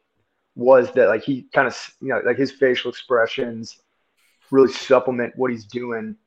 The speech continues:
that, you know, he's trying to close it out. And again, just kinda, again, it's easy to connect with him in that moment as much as, like, yeah, the character is a big scumbag. Like,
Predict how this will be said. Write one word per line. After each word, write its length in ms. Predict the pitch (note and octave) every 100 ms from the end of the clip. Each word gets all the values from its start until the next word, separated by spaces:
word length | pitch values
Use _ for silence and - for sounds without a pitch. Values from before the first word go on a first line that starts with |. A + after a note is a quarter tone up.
| _ _ _ _ _ - _
that, 260 | B2+ A#2 - _ _ _
you 80 | C3+
know, 100 | B2
he's 160 | B2 A#2
trying 240 | C3+ A#2
to 60 | A2
close 380 | - C3 B2 A#2+
it 80 |
out. 340 | A2 G#2+ G#2+ G2 -
And 280 | A#2 A2 G#2 B2
again, 180 | B2
just 200 | A#2 - -
kinda, 240 | C3 - _ _ _ _ _
again, 200 | C#3+ C#3+ -
it's 140 | D3
easy 220 | F3 D3+
to 80 | B2+
connect 420 | - C3 A2+ B2
with 120 | - C3
him 100 | A#2+
in 100 | A2
that 260 | A2+ -
moment 320 | A2 A#2 A#2 G#2
as 120 | B2+
much 160 | A#2
as, 60 | A#2
like, 120 | A#2 _ B2 _ _ _ _
yeah, 220 | B2 C3+
the 100 | A#2+
character 680 | A#2+ - B2+ B2+ B2+ B2+ A#2+ C3
is 480 | B2+ A#2+ A2+ - _ _ _ C3
a 60 | A#2
big 160 | C3+ B2+
scumbag. 720 | - - B2 A#2 A#2 A2 A2+
Like, 160 | A2+